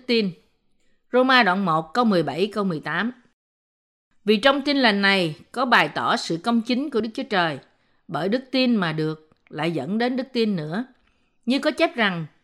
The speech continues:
người công chính sẽ sống bởi đức tin. Vả, cơn giận của Đức Chúa Trời từ trên trời tỏ ra nghịch cùng mọi sự không tin kính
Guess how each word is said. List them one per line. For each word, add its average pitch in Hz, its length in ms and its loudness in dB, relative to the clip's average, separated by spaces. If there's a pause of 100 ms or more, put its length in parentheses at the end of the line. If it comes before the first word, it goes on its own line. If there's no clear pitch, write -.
người 190 220 2
công 220 280 0
chính 247 260 -2
sẽ 170 160 -6
sống 226 300 -2
bởi 156 180 -2
đức 214 200 -4
tin. 202 240 4 (680)
Vả, 165 480 2 (360)
cơn 269 220 4
giận 180 220 2
của 240 100 0
Đức 269 160 0
Chúa 302 140 -2
Trời 180 280 6
từ 170 220 0
trên 233 240 0
trời 175 360 2
tỏ 127 280 -4
ra 226 220 2
nghịch 185 360 -2
cùng 165 280 0
mọi 139 220 -6
sự 143 280 -6
không 220 280 -2
tin 208 240 -2
kính 208 240 0